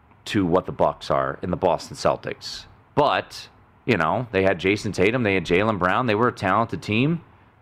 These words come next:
And I can't remember if, I, I, I don't remember who was the favorite in that game. Uh, we'll, we'll take a look.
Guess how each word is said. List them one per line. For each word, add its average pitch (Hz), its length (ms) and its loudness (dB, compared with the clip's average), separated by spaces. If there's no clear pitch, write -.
And 104 160 2
I 107 120 0
can't 226 320 2
remember 175 480 4
if, 117 320 0
I, 107 80 4
I, 117 300 0
I 117 60 2
don't 147 220 2
remember 180 280 4
who 135 80 6
was 135 160 4
the 101 80 -4
favorite 98 420 2
in 92 120 0
that 85 220 2
game. 80 460 -2
Uh, 87 220 0
we'll, 104 240 0
we'll 101 160 -2
take 98 220 0
a 85 60 2
look. 73 360 -2